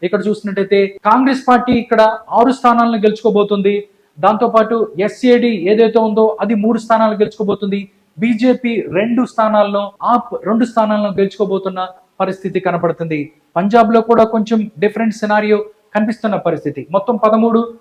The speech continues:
దాంట్లో ఇండి కూటమి ఏదైతే ఉందో అత్యధికంగా ఎనిమిది స్థానాలను గెలుచుకోబోతుంది. ఇండియా కూటమి రెండు స్థానాలను గెలుచుకోబోతున్న పరిస్థితి కనబడుతుంది. ఇది పంజాబ్కు సంబంధించి, ఆ, పరిస్థితి. నెక్స్ట్ హిమాచల్ ప్రదేశ్కి వెళ్తున్నాను. హిమాచల్ ప్రదేశ్ చూస్తే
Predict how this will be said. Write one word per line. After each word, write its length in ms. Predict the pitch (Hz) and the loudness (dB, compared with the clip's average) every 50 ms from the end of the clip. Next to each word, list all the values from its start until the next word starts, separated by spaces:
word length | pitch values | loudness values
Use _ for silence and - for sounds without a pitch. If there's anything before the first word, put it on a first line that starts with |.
| _ _ - | _ _ 2
దాంట్లో 420 | 175 220 226 220 233 220 185 147 - - - _ _ _ _ | 2 2 4 4 4 4 4 4 0 -4 -12 _ _ _ _
ఇండి 320 | 175 233 254 262 254 277 269 | 0 2 4 4 4 4 2
కూటమి 380 | 269 - 262 247 247 247 240 | 2 0 0 2 2 2 2
ఏదైతే 300 | 240 233 240 240 240 240 | 4 4 2 2 2 0
ఉందో 260 | 233 233 226 233 233 | 0 0 2 4 4
అత్యధికంగా 880 | 233 233 - 180 190 - 254 226 240 233 - 233 220 220 226 226 220 220 - - _ _ _ _ _ - | 2 2 0 -2 -2 0 0 0 0 2 2 2 4 6 6 6 6 4 -2 -8 _ _ _ _ _ 4
ఎనిమిది 340 | 196 226 254 269 269 269 277 | 4 6 6 6 6 4 4
స్థానాలను 520 | 254 - - 240 226 220 214 214 214 208 196 | 2 2 0 2 2 2 2 2 0 2 0
గెలుచుకోబోతుంది. 800 | 214 208 - - 226 202 202 202 208 208 196 196 208 202 202 - - _ _ _ | 0 -2 0 0 0 2 2 0 0 -2 -2 -2 -2 -4 -6 -10 -18 _ _ _
ఇండియా 220 | 190 208 220 233 226 | -4 0 2 2 2
కూటమి 440 | 226 233 220 214 208 208 208 202 - - | 2 2 0 0 0 -2 -4 -6 -8 -6
రెండు 160 | 175 208 214 | -4 -4 -4
స్థానాలను 480 | 208 - - 208 196 196 196 196 190 175 | -2 -2 -2 -2 -2 -2 -4 -4 -4 -4
గెలుచుకోబోతున్న 540 | 180 180 175 - 190 175 180 175 175 175 | -6 -6 -4 -6 -4 -4 -4 -4 -4 -4
పరిస్థితి 460 | 175 175 175 175 170 175 - 170 175 170 | -4 -2 -2 -4 -2 -4 -6 -6 -6 -6
కనబడుతుంది. 600 | 165 156 156 160 156 151 - 156 151 151 147 - _ _ _ _ - | -8 -6 -6 -6 -8 -8 -10 -10 -10 -10 -10 -12 _ _ _ _ -4
ఇది 300 | 208 202 233 240 226 - - | -2 0 0 -2 -2 -2 -2
పంజాబ్కు 520 | 202 202 202 196 226 214 208 196 208 196 | -2 -2 0 2 2 2 2 2 -2 -6
సంబంధించి, 800 | 196 - 208 196 196 196 190 175 185 190 180 180 - 190 185 185 185 _ _ _ _ _ _ _ 160 | -4 -2 -2 0 2 0 2 2 0 -2 -2 -4 -6 -6 -8 -8 -8 _ _ _ _ _ _ _ -6
ఆ, 220 | 170 170 170 170 | -4 -2 -2 -4
పరిస్థితి. 680 | 165 165 - 180 185 185 - 185 175 - 185 180 180 - _ - | -4 -4 -4 -4 -4 -6 -8 -10 -6 -4 -6 -6 -6 -8 _ -6
నెక్స్ట్ 240 | 233 247 - - - | -6 -4 -6 -10 -18
హిమాచల్ 580 | - - 233 247 269 277 269 269 262 254 254 | -8 -2 0 2 2 2 2 2 0 0 0
ప్రదేశ్కి 360 | - 226 214 220 220 220 - | 0 2 4 2 2 2 0
వెళ్తున్నాను. 340 | 208 196 208 208 208 202 208 | 0 0 0 0 0 0 -2
హిమాచల్ 480 | 208 - 208 214 240 254 254 254 254 240 | -2 0 2 4 6 6 6 6 4 4
ప్రదేశ్ 380 | - 240 220 226 220 220 - | 4 4 4 4 2 2 0
చూస్తే 400 | 233 226 - - 226 214 214 214 | -4 -4 -2 0 2 2 2 0